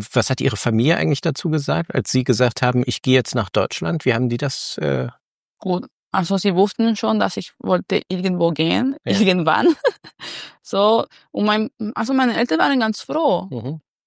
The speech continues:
Speaker 2: Und sie waren auch jetzt einmal, zweimal hier schon in
Speaker 1: Ah, ja.
Speaker 2: Deutschland. Und sie, also sie haben gesehen, dass ich froh hier bin und alles. Und ich glaube, für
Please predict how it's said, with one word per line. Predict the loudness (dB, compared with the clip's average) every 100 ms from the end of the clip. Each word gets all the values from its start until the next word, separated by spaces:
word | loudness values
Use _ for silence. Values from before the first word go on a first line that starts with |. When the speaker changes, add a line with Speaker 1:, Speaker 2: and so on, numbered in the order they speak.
| _ -8
Speaker 2:
Und | -6
sie | 0
waren | 0 2
auch | -2 0
jetzt | -2 -2
einmal, | -4 -2 -2 -2
zweimal | 0 2 2 -2
hier | -2 -2
schon | -2 -2 0
in |
Speaker 1:
Ah, | 0
ja. | 0
Speaker 2:
Deutschland. | 0 0 0 -2 _ _ -20 -20 -20 -20 _
Und | 0 2 4 2 0
sie, | -2 -2 -6 -6
also | -4 -2
sie | 0
haben | 0 0
gesehen, | -2 -4 -4
dass | -6
ich | -8
froh | -2 2 4
hier | 2 -2
bin | -2 -2 -2
und | 0
alles. | 0 0 -4
Und | -6
ich | -2
glaube, | 2 2
für | 0 -2